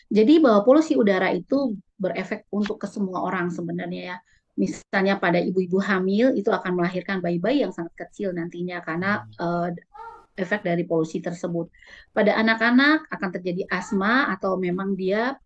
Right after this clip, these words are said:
bawa genetiknya ada yang asma, maka asmanya tuh akan tercetus,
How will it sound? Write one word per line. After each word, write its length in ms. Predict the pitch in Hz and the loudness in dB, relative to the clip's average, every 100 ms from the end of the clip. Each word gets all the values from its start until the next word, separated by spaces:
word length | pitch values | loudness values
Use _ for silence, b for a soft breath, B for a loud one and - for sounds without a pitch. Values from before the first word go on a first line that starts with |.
| - | -6
bawa 320 | 185 180 180 - _ _ _ | -4 -2 -4 -10 _ _ _
genetiknya 720 | - 185 180 180 220 - 208 | -8 -4 -4 -6 -8 -6 -6
ada 80 | 185 | -4
yang 180 | 185 175 180 | -2 -4 -6
asma, 400 | 175 214 233 202 | -6 -4 -4 -4
maka 240 | 190 208 | -4 -6
asmanya 480 | 196 - 180 180 185 | -8 -8 -8 -8 -4
tuh 160 | 226 | -4
akan 240 | 208 180 175 | -2 -6 -8
tercetus, 400 | - 185 214 | -8 -6 -6